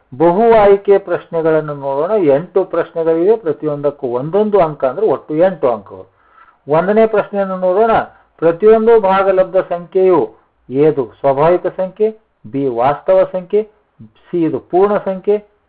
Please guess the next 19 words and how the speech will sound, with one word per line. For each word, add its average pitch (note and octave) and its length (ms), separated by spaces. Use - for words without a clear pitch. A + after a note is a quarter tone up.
ಡಿ E3+ 100
ಇದು G#3+ 160
ಅಭಾಗಲಬ್ಧ C3+ 840
ಸಂಖ್ಯೆ A#2 420
ಅನ್ನುವಂಥದ್ದು. G2+ 500
ಎರಡನೇ F3+ 380
ಪ್ರಶ್ನೆ, G#3+ 500
ಒಂಬತ್ತು G3 460
ಎಕ್ಸ್ G3 200
ಸ್ಕ್ವೇರ್ G#3+ 260
ಪ್ಲಸ್ E3+ 300
ನಾಲ್ಕು D#3 360
ಎಕ್ಸ್ G3 220
ಮೈನಸ್ E3 400
ಆರು B2 360
ಈ G#3 220
ಬಹುಪದೋಕ್ತಿಯಲ್ಲಿ F3 1300
ಎಕ್ಸ್ D#3+ 380
ನ A3 40